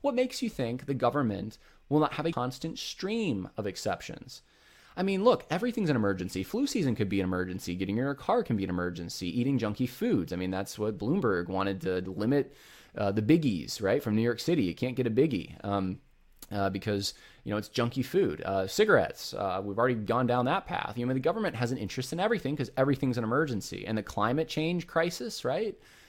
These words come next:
that we're being told about, what's not to, to say that the government needs to suspend the Bill of Rights, confiscate property to fight climate change? This is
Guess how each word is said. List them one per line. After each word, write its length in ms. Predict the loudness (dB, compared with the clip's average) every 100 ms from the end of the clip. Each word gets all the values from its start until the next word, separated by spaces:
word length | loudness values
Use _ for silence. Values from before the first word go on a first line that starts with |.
| _
that 100 | 2
we're 100 | 4
being 180 | 4 4
told 240 | 4 4
about, 340 | 2 0 -4 -6 -16 -12 4
what's 240 | 4 6
not 240 | 4 2 2
to, 460 | 2 2 0 -4 -6
to 260 | -4 -2 -2
say 240 | 2 4
that 100 | 4
the 60 | 4
government 440 | 4 6 4 2
needs 240 | 0 -2 0
to 440 | 2 2 2 -4 -12 -8
suspend 500 | -4 -2 2 4 6
the 40 |
Bill 180 | 8 8
of 100 | 6
Rights, 460 | 2 0 -4 -8 -10 _ -20 -20 -20 -2
confiscate 520 | 0 2 2 2 0
property 460 | 0 0 0 -4 -4
to 60 |
fight 240 | -2 -2 0
climate 280 | -4 -4
change? 440 | -6 -10 -12 -16 -20 _ _ _ _ _ _
This 240 | -2 -2 -2
is 500 | 0 2 4 2 -4